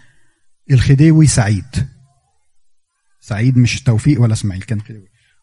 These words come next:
وهو ده السبب إن هو عمل ال-، المواضيع دي كلها. التاريخ بيقول إن هو، أو التاريخ المصري بيقول إن هو،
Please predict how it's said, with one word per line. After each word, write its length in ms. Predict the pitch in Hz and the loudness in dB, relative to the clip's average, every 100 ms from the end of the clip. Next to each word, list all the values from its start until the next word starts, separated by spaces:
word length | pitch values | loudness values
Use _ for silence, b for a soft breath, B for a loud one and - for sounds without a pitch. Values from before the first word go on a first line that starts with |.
| - | -2
وهو 240 | 127 156 | 0 2
ده 160 | 147 156 | 2 0
السبب 360 | - 165 143 | 2 4 4
إن 100 | 127 | 4
هو 200 | 123 123 | 4 4
عمل 340 | 110 120 113 98 | 2 0 0 -2
ال-، 300 | 98 101 101 107 117 | -6 -6 -8 -4 -2
المواضيع 360 | 113 104 95 | 0 0 -2
دي 80 | 95 | -6
كلها. 280 | - 87 - b b b b b b b b b _ _ _ _ _ _ _ _ _ _ _ _ _ _ _ _ _ _ _ _ | -8 -10 -12 b b b b b b b b b _ _ _ _ _ _ _ _ _ _ _ _ _ _ _ _ _ _ _ _
التاريخ 440 | 156 127 151 196 175 | 0 2 2 2 2
بيقول 380 | 165 185 226 220 | 0 0 -2 0
إن 140 | 175 | 0
هو، 260 | 151 180 139 | 0 -2 0
أو 80 | |
التاريخ 340 | 131 139 147 160 | 0 2 0 2
المصري 400 | 147 160 - 135 | 2 2 2 0
بيقول 300 | 135 160 180 | 2 0 -2
إن 140 | 160 | 0
هو، 360 | 139 156 180 | 0 -2 -4